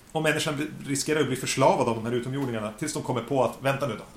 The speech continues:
de kan nog inte kontrollera Godzilla eftersom det är någonting med hur hans D N A är sammansatt eller vad det är. Så de, de tinar upp Godzilla, sätter han fri för att han ska kunna förgöra monstren. Samtidigt som människan själva får slåss mot, eh,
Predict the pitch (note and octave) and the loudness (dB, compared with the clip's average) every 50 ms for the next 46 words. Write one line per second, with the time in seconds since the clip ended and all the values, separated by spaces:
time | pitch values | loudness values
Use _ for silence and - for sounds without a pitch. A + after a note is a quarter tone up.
0 | A2+ B2 B2 - - D3 C#3 B2+ B2 - - D3 B2 G#2+ - - C3+ - B2+ A#2+ | -8 -6 -4 0 0 0 2 0 -2 -4 -2 -2 -4 -4 -4 -6 -6 -4 -4 -6
1 | A2+ A2+ A#2 A#2 A#2 A#2 A2+ A#2 A#2 A#2 - C#3 C3 A#2+ A2 G#2 G#2 - A#2 A2+ | -4 -2 0 2 2 2 2 0 -2 -2 -2 -2 -2 -2 -2 -2 -4 -6 -6 -8
2 | - A#2 - A2+ A2 A2+ A#2 A#2 A2+ A2+ - A2+ G#2 G#2 G#2 G#2 G2 - - - | -8 -10 -8 -6 -4 -4 -2 -2 -4 -4 -6 -10 -10 -8 -8 -10 -10 -12 -18 -20
3 | - - - - - - - A#2 A2 A2 A2+ A2+ G#2+ C3 B2+ A#2+ A#2 A#2 A#2+ B2 | -20 -20 -20 -20 -18 -12 -10 -8 -6 -6 -8 -6 -2 0 0 0 2 2 4 4
4 | B2 A#2 G#2 - - G#2+ F#2+ F#2+ G2+ G#2 - - A2 F#2+ - - - - G#2 G#2 | 4 4 4 2 0 -2 -2 -2 -2 -2 0 0 0 0 -2 -6 -8 -8 -6 -6
5 | G#2 - - - - - - - - - G#2+ - - - - B2+ C3 C#3 C#3 C#3 | -8 -8 -12 -18 -20 -20 -20 -14 -8 -4 -4 -4 -2 -2 -2 0 0 0 0 0
6 | C3+ C3+ C#3 C3+ B2+ A2+ - - - - D#3+ D3 C3 C3+ C3 C#3 D#3+ D3 - - | 0 2 2 2 0 -2 -6 -4 -2 0 2 4 6 6 8 6 6 4 2 0
7 | A#2 A#2 A2+ - - A#2+ G#2+ G#2 F#2+ - - - - - - - - - - - | 0 2 2 2 0 0 0 -2 -4 -4 -8 -14 -20 -20 -20 -20 -20 -16 -8 -2
8 | - C#3+ C#3+ - C3+ B2 A#2 - - - D3+ C#3 A#2 G#2+ G#2+ - - - B2+ A#2 | 0 2 4 4 4 2 2 0 2 2 4 4 4 2 0 -2 -4 -2 0 0
9 | A#2 A#2 B2 C#3 B2+ B2+ A2+ - A2+ A2 - - A2+ A2+ A2+ A2+ A2 A2 A2 B2 | 2 2 2 2 2 2 0 -2 -2 -2 0 4 6 6 6 6 6 4 2 2
10 | D3 D#3 - - - B1+ - - - - - - - - - - C3+ B2 - - | 2 0 -2 -2 -4 -4 -6 -8 -12 -18 -20 -14 -4 2 6 6 6 6 4 2
11 | D3+ B2+ B2 - - B2 A#2+ A#2 - - - - - - - - - - A#2+ B2 | 0 0 0 0 0 0 -2 -2 -6 -10 -20 -20 -20 -20 -20 -20 -10 -2 2 4
12 | A#2+ A#2 B2+ A#2+ - A#2 A2+ - - B2+ B2 B2 C3+ D3 - G#2 - - A#2+ A2+ | 4 4 4 2 0 -2 -2 0 2 2 4 4 2 0 -2 -2 -2 0 0 0
13 | A2 - - G2+ G2 - - G2 | 0 -2 -4 -6 -8 -10 -8 -8